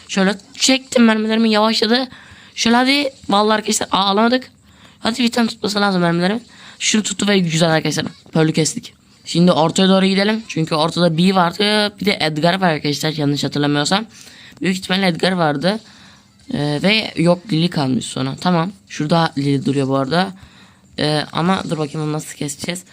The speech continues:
Şöyle ultimi atsam ölür mü? Vallahi arkadaşlar adam aksesuar falan atmadı. Biz de direkt öldürdük ultimiz sayesinde.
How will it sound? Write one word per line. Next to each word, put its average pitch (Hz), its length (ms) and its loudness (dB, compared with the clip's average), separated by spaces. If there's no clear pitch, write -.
Şöyle 226 220 2
ultimi 233 240 2
atsam 247 260 -2
ölür 214 240 4
mü? 214 160 2
Vallahi 175 280 2
arkadaşlar 208 440 -2
adam 202 340 4
aksesuar 196 400 0
falan 226 180 2
atmadı. 226 360 0
Biz 208 140 -4
de 214 120 4
direkt 208 260 2
öldürdük 196 560 2
ultimiz 156 380 -2
sayesinde. 156 680 -2